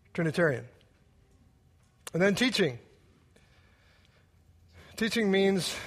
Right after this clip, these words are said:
helping them to understand, helping them to study the Bible, helping them to understand the whole counsel of God to, to those who God has called you to teach.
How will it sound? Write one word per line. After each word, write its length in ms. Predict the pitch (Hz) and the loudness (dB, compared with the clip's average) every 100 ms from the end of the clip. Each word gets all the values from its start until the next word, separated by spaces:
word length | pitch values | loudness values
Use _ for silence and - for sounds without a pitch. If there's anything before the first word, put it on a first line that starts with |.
| - - - _ _ _ _ _ _ _ _ _ _ | -16 -20 -20 _ _ _ _ _ _ _ _ _ _
helping 340 | - 233 277 208 | -2 -2 0 2
them 180 | 220 202 | 2 4
to 100 | 208 | 2
understand, 600 | 196 185 - 190 139 120 - - - _ _ _ _ _ _ - | 2 0 0 2 2 -4 -16 -20 -20 _ _ _ _ _ _ -6
helping 280 | 180 233 | -2 2
them 140 | 220 220 | 4 2
to 300 | 214 208 170 - - | 2 2 0 -6 -14
study 400 | - - 208 220 | -12 2 4 6
the 80 | 196 | 4
Bible, 380 | 185 185 151 - - - _ _ _ _ _ | 6 4 2 -4 -16 -20 _ _ _ _ _
helping 220 | 185 220 | -4 0
them 140 | 214 208 | 2 2
to 100 | 208 | 2
understand 360 | 202 - 190 | 0 2 2
the 60 | 170 | 2
whole 200 | 175 196 | 2 0
counsel 460 | - 185 196 - 170 | 0 0 0 -2 -2
of 100 | 151 | 0
God 320 | 156 120 123 | 0 -2 -6
to, 120 | 143 - - - | -10 -10 -20 -4
to 120 | 170 | -2
those 500 | 143 202 220 220 - - - | 4 6 6 2 -6 -16 -12
who 100 | - | -6
God 280 | 165 175 170 | 0 2 2
has 160 | 147 147 | 0 -2
called 260 | 151 143 | -4 -4
you 160 | 131 131 - | -6 -10 -14
to 120 | - | -18
teach. 420 | - 113 - - | -12 -14 -14 -20